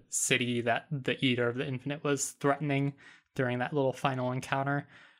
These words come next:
Um, but on the Basura page, there is a whole mention of Shahrazad's gifts and how they are basically otherworldly or other plane objects that have ended up in this marketplace,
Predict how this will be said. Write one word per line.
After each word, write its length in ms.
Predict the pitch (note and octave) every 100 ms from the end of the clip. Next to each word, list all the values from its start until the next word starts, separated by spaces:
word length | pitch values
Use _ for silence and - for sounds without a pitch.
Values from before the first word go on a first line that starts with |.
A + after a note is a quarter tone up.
| _
Um, 280 | C3+ A#2+ A#2 - _ D3
but 240 | C#3 C#3+
on 120 | D3+
the 80 | C#3+
Basura 460 | C3+ C3+ F#3 D#3+ C3+
page, 380 | C#3 C3 - - - _ -
there 240 | C#3 B2+
is 160 | B2+ - -
a 40 |
whole 560 | - D3 C3 B2+ A#2+ - -
mention 640 | C#3+ C3+ C3+ - C#3 C3
of 380 | F3 C#3+ B2+ B2 _ -
Shahrazad's 800 | - D3 C#3+ C3+ C3 C3 B2+ -
gifts 640 | - D3 E3 - - - _ _ _ _
and 520 | D#3 C3 B2+ B2 A#2+ - _ _ _ _ _ _ _
how 540 | - - B2+ A#2 A#2 A#2 _ _ _ _ -
they 320 | C#3 C#3+ C3
are 160 | B2 B2
basically 580 | B2 E3+ F3 E3+ D3 C#3+ -
otherworldly 1000 | D3 D#3 C#3 C3+ C#3 C3+ C3 B2+ B2+ B2+ _ _ -
or 180 | C#3+ B2+
other 280 | C#3 C3+ B2+
plane 440 | - C#3 A#2+ A#2+ - C3+
objects 560 | B2+ B2+ C3 A#2+ -
that 160 | D3+ -
have 180 | D3 C#3+
ended 260 | C#3+ C3+
up 160 | C3 C3
in 60 |
this 200 | B2+ B2+
marketplace, 720 | C#3 B2 - - - B2 -